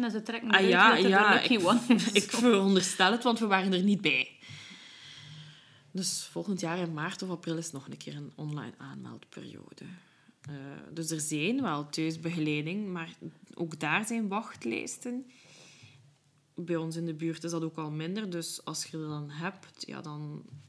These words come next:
Speaker 2: is het vijftig, zestig euro per uur niet terugbetaald. Ja, en op een uur doe je niets, hè, ja.
Speaker 1: Ja.
Speaker 2: Maar die vragen dan ook nog allemaal, ja, verplaatsingskosten.
Speaker 1: Ja.
Speaker 2: En als die van hen even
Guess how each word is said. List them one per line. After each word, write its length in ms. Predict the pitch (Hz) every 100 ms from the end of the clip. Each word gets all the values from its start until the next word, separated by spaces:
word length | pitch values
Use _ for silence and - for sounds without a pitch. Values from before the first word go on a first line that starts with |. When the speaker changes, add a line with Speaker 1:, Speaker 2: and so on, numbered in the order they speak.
| _
Speaker 2:
is 160 | - -
het 200 | - -
vijftig, 420 | - 143 139 156 -
zestig 360 | 143 147 - 147
euro 180 | 143
per 200 | 139 - 147
uur 280 | 175 151 151
niet 180 | 147 147
terugbetaald. 920 | 139 147 156 151 - - 233 - - _ _ _ _ _ _ _ _ _ _ -
Ja, 100 | 151 - - -
en 180 | 165 220
op 140 | -
een 120 | 185
uur 240 | 202 190 170
doe 140 | 196
je 80 | 190
niets, 320 | 185 147 -
hè, 120 | 151
ja. 360 | 170 170 160 151
Speaker 1:
Ja. 380 | 160 170 - - - - - - - - -
Speaker 2:
Maar 180 | 185 185
die 80 | 165
vragen 220 | 156 147
dan 120 | 151
ook 100 | 151
nog 160 | 151 147
allemaal, 240 | 147 139
ja, 220 | 143 147 -
verplaatsingskosten. 1400 | - 139 135 151 - 202 - - - 202 - 208 208 208
Speaker 1:
Ja. 200 | 165 180
Speaker 2:
En 100 | 175
als 160 | 151 151
die 100 | 147
van 180 | 147 139
hen 100 | 135
even 280 | 151 -